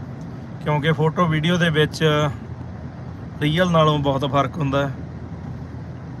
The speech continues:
ਤੇ ਬਾਕੀ ਆਪਦੇ ਟਰੈਕਟਰ ਉੱਥੋਂ ਸਟਾਰਟ ਕਰਾ ਕੇ ਲੈ ਲਿਓ ਉਹਨਾਂ ਕੋਲੇ, ਕਿਉਂਕਿ ਸਮਾਨ ਛੋਟਾ ਮੋਟਾ ਸਾਰਾ ਹੁੰਦਾ ਹੀ ਹੈ, ਜਿਵੇਂ ਟਰਬੋ ਵਗੈਰਾ ਜਾਂ ਕੁਛ ਵੀ ਆ ਉਹਨਾਂ ਕੋਲੇ ਮਾਰਕੀਟ 'ਚ ਹੁੰਦਾ ਹੈ, ਪੂਰਾ ਕਰ ਦੇਣਗੇ।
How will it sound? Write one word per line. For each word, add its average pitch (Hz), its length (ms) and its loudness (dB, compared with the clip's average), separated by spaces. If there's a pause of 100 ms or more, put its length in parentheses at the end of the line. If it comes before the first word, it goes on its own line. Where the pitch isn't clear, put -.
(540)
ਤੇ 131 540 -4 (180)
ਬਾਕੀ 143 280 4
ਆਪਦੇ 143 220 6
ਟਰੈਕਟਰ 139 340 2
ਉੱਥੋਂ 151 180 0
ਸਟਾਰਟ 139 300 2
ਕਰਾ 139 260 4
ਕੇ 139 120 0
ਲੈ 139 160 4
ਲਿਓ 135 240 -2 (1000)
ਉਹਨਾਂ 156 200 4
ਕੋਲੇ, 147 220 2
ਕਿਉਂਕਿ 143 300 0
ਸਮਾਨ 139 360 2
ਛੋਟਾ 139 240 0
ਮੋਟਾ 135 280 0
ਸਾਰਾ 135 240 0
ਹੁੰਦਾ 131 240 -2
ਹੀ 135 120 0
ਹੈ, 135 60 -2
ਜਿਵੇਂ 135 180 -2
ਟਰਬੋ 135 340 0
ਵਗੈਰਾ 131 360 -2
ਜਾਂ 131 120 0
ਕੁਛ 127 220 -4
ਵੀ 139 200 0
ਆ 139 40 4
ਉਹਨਾਂ 139 160 0
ਕੋਲੇ 143 180 -2
ਮਾਰਕੀਟ 131 400 -2
'ਚ 117 80 -6
ਹੁੰਦਾ 127 200 -2
ਹੈ, 139 60 2
ਪੂਰਾ 131 240 -2
ਕਰ 127 180 -4
ਦੇਣਗੇ। 135 360 -4